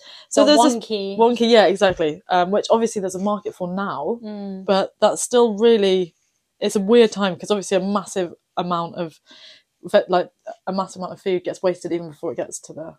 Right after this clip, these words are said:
Speaker 2: What, just purely because of the way it
Speaker 1: Yeah,
Speaker 2: looks?
Speaker 1: yeah, or,
Speaker 2: 'Cause it grows in a
Speaker 1: or
Speaker 2: funny
Speaker 1: some, sometimes
Speaker 2: shape.
Speaker 1: people grow for a,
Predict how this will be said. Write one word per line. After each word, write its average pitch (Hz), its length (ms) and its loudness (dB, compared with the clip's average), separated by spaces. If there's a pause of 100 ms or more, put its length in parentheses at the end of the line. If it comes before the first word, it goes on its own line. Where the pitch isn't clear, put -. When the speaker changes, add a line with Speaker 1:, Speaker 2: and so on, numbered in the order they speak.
(280)
Speaker 2:
What, 226 280 -4
just - 300 -16
purely 196 340 -8
because 185 260 -16
of 190 60 -12
the 185 60 -10
way 180 140 -10
it 180 60 -6
Speaker 1:
Yeah, 254 140 2
Speaker 2:
looks? - 220 -10
Speaker 1:
yeah, 220 220 2
or, 202 400 2
Speaker 2:
'Cause 220 100 0
it - 40 -18
grows 208 260 -8
in 196 120 -10
a - 40 -2
Speaker 1:
or 226 180 6
Speaker 2:
funny 190 120 -4
Speaker 1:
some, 220 320 2
sometimes 202 580 -4
Speaker 2:
shape. 180 260 -8
Speaker 1:
people 214 280 0
grow 202 320 4
for 180 340 -4
a, 170 300 -4